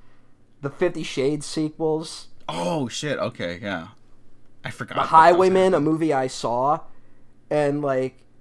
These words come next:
Speaker 1: you watch those movies and you're like, "Yeah, it's fine." You know? <laughs> Like,
Speaker 2: Oh.
Speaker 1: it's not, you, you don't come out of it going like, "Wow, the visual styling." I mean, he did a simple, the Paul Feig thriller, uh, uh,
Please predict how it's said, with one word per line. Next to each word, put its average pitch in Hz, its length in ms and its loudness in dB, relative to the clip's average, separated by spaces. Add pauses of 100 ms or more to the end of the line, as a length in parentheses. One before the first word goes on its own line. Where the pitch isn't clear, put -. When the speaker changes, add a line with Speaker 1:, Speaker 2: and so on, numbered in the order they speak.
Speaker 1:
you 190 100 -2
watch 269 220 4
those 311 160 -2
movies 247 220 0
and 190 100 0
you're 196 80 2
like, 190 140 0
"Yeah, - 160 2
it's 214 100 -2
fine." 180 520 2 (680)
You 165 100 0
know? - 200 4
<laughs> - 40 4
Like, - 460 10
Speaker 2:
Oh. - 20 6
Speaker 1:
it's 190 180 4
not, 190 400 4 (460)
you, 165 160 -14
you 180 120 4
don't 185 280 4
come 165 160 -2
out 160 160 4
of 156 120 0
it 143 140 -2
going 139 420 0
like, 113 500 -6 (1120)
"Wow, 151 280 0
the 104 120 -8 (220)
visual 117 380 -14
styling." 120 580 -6
I 143 60 -4
mean, 196 140 2
he 156 40 -8
did 208 120 8
a 170 60 2
simple, 202 360 -2
the 165 120 -4
Paul 180 280 -2
Feig 160 440 -4 (280)
thriller, 175 580 2
uh, 127 420 -2 (840)
uh, 127 140 -4